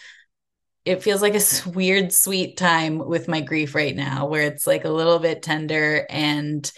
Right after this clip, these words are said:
and also, like, I feel like it's also telling me that it's proud of me, 'cause, like, look at where we are. And who would have thought that, you know, fifteen years after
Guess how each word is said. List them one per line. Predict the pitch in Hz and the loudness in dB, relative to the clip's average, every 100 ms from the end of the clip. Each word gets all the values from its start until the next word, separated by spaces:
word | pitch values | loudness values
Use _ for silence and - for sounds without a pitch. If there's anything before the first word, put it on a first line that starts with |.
| - - - - _ - | -16 -20 -20 -20 _ 2
and | 170 170 | 4 4
also, | 160 156 - 175 156 156 156 151 156 - - | 4 4 4 2 2 2 0 0 -2 -6 -4
like, | 160 151 135 - _ _ _ _ - | -2 -2 -6 -18 _ _ _ _ -8
I | 160 | -6
feel | 151 180 | 0 2
like | 170 175 | 2 0
it's | 180 | -2
also | 156 156 165 156 156 | -2 -2 0 0 0
telling | 151 180 170 185 | -2 -4 -2 0
me | 190 | 0
that | 180 185 | 2 2
it's | 185 185 - | 2 -2 -6
proud | 190 175 226 | 2 2 0
of | 202 | -4
me, | 147 135 151 - | -6 -6 -8 -6
'cause, | 160 165 | -4 -2
like, | 165 165 | -2 0
look | 170 170 | 2 2
at | 185 | 4
where | 185 185 | 4 4
we | 190 196 | 4 2
are. | 208 170 156 | 4 2 0
And | 151 160 165 160 151 - - - - - - _ - - | -4 -6 -6 -6 -8 -10 -16 -20 -20 -20 -20 _ -16 -4
who | 208 196 | 0 4
would | 185 | 6
have | 185 180 | 4 2
thought | - 202 175 147 - _ _ _ _ 175 | 2 2 2 0 -6 _ _ _ _ -4
that, | 175 165 165 151 - _ _ - | 0 0 0 -6 -10 _ _ -8
you | 175 | -4
know, | 156 151 | -4 -6
fifteen | - 185 180 - 180 165 | 0 0 0 -2 -4 -4
years | 170 170 170 165 | -2 2 2 2
after | 165 165 165 160 160 | 0 -2 -4 0 -2